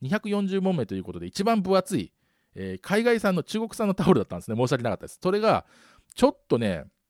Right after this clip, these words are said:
昔東京モーターサイクルショー、持ってらっしゃる人いるかな？昔東京モーターサイクルショーに出した時に、えー、販売しました。赤いね、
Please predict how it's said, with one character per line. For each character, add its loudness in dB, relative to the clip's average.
昔 -4
東 2
京 2
モ 4
ー 0
タ 2
ー 2
サ 2
イ 2
ク -8
ル 0
シ -4
ョ -2
ー、 -4
持 2
っ -4
て -4
ら 2
っ -2
し -8
ゃ 2
る 0
人 -10
い -6
る -6
か -2
な？ -2
昔 -8
東 -2
京 -4
モ -4
ー -4
タ -2
ー -2
サ -4
イ -6
ク -8
ル -4
シ -4
ョ 2
ー -2
に -12
出 2
し -8
た -6
時 -6
に、 -4
え -10
ー、 -8
販 -4
売 -2
し -12
ま -4
し -14
た。 -14
赤 -4
い -4
ね、 -4